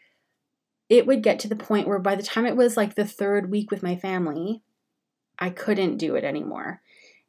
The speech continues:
And I went into that place of guilt. Or if I forced myself out the door anyway, then I went to the place of resentment.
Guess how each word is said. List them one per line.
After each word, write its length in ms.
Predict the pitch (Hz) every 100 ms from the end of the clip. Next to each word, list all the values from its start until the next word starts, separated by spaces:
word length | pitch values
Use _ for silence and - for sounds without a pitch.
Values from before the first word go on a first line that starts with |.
| -
And 160 | 208
I 160 | 196 196
went 380 | 175 175 214 277
into 160 | 214
that 200 | 185 -
place 440 | - 180 156 156 -
of 180 | 175 160
guilt. 500 | 170 - - - - _ _ _ _ _ _ -
Or 260 | 320 311
if 160 | 233 -
I 60 | 208
forced 460 | - 214 254 -
myself 320 | 254 220 233
out 160 | 220 190
the 60 | 208
door 380 | 196 190 190 -
anyway, 560 | 220 277 214 131 165 -
then 100 | 175
I 120 | 196
went 180 | 220 240
to 60 |
the 60 | -
place 380 | 214 - 226 214
of 120 | 180
resentment. 800 | 180 175 180 220 - - 262 -